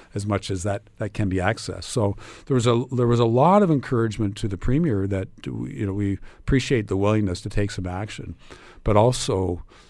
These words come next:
have to be care-, very careful about the messages that are being sent.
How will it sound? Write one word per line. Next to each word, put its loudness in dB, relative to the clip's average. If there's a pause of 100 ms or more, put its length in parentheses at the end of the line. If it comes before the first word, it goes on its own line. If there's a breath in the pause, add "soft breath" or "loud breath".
have 0
to -8
be 0
care-, 2
very 2
careful -2
about -6
the -6
messages -2
that -8
are -8
being -6
sent. 0